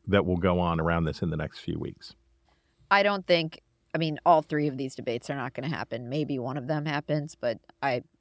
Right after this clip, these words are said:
Speaker 2: don't imagine all three of these debates are gonna happen.
Speaker 1: Well, H-, Haley doesn't have a ton of motivation to go to Iowa.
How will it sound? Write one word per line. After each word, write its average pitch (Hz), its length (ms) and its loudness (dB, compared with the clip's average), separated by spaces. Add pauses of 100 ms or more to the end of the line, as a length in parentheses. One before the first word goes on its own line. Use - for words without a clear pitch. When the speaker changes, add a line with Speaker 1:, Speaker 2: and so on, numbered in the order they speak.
(360)
Speaker 2:
don't 117 180 -4
imagine 113 380 -10
all - 160 -12
three 95 140 -8
of - 100 -10
these - 180 -14
debates - 320 -10
are - 40 -18
gonna - 180 -10
happen. - 160 2
Speaker 1:
Well, 135 120 8
H-, - 260 -4
Haley 190 260 10
doesn't 139 240 6
have 131 100 6
a 113 60 2
ton 127 160 6
of 107 80 8
motivation 95 500 4
to 95 120 -2
go 87 180 4
to 82 60 0
Iowa. 85 500 0